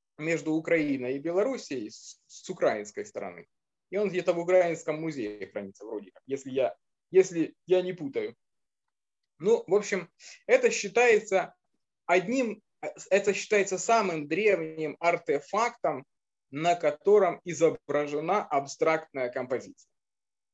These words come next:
Возможно, это было и в других частях света, и, возможно, было и древнее, но просто на сегодняшний момент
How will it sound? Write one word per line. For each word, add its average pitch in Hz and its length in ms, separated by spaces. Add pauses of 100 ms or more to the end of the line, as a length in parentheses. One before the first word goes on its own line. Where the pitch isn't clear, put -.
(480)
Возможно, 175 840 (460)
это 175 240
было 185 260
и 180 120
в 131 60
других 185 440
частях 156 440
света, 208 540
и, 139 80
возможно, 156 480
было 147 360 (120)
и 165 80
древнее, 147 680 (300)
но 143 140
просто 202 320
на 165 220
сегодняшний 143 800
момент 240 400